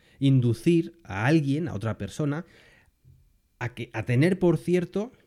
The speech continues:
o a dar por hecho que es cierto lo que en realidad no lo es. ¿Cómo? A través de palabras o de obras, mm, que hacemos, acciones fingidas.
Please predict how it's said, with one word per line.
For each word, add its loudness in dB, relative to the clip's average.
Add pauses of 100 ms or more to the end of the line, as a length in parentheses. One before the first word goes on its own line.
(440)
o -10
a -8
dar -2
por 2
hecho -4
que -8
es -8
cierto -2
lo -2
que -4
en 0
realidad -2
no 4
lo 0
es. -4 (500)
¿Cómo? 2
A -6
través -8
de -4
palabras -6
o -12
de -12
obras, -6
mm, -16
que -14
hacemos, -6
acciones -2
fingidas. -8